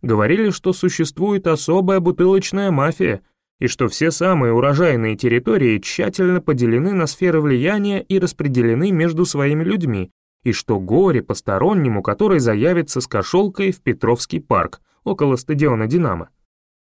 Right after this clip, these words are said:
Не знаю, как насчёт мафии, но ссоры между сборщиками бутылок наблюдал не раз — поскольку жил неподалёку от этого стадиона.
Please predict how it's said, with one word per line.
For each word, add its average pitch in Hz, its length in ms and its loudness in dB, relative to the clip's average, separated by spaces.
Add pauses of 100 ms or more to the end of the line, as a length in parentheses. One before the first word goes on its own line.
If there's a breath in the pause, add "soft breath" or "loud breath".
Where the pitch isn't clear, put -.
(180)
Не 233 100 -2
знаю, 233 280 2
как 190 160 -4
насчёт 196 300 -2
мафии, 160 400 0
но 139 180 2
ссоры 165 440 0
между 151 340 0
сборщиками 135 640 -2
бутылок 202 600 0
наблюдал 147 580 2
не 123 160 2
раз — 87 300 -2 (340)
поскольку 180 480 0
жил 127 240 2
неподалёку 143 640 0
от 185 120 -2
этого 120 240 -2
стадиона. 117 580 -2